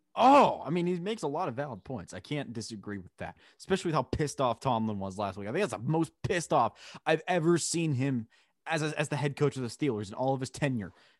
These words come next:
And he's got, you know, he, he has a ten game differential between his wins and losses. Am I stalling so that way I don't get lambasted by Mark because they lost last week? Kinda. But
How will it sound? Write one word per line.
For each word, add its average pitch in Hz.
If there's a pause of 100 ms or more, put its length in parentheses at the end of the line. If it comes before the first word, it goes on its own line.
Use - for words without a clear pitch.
And 156
he's 226
got, 202
you 233
know, 247
he, 262
he 240
has 392
a 139
ten 190
game 170
differential 143
between 127
his 107
wins 123
and 107
losses. 101 (280)
Am 247
I 302
stalling 202
so 160
that 160
way 160
I 160
don't 160
get 143
lambasted 151
by 135
Mark 131
because 143
they 117
lost 110
last 117
week? 104 (340)
Kinda. 90
But 139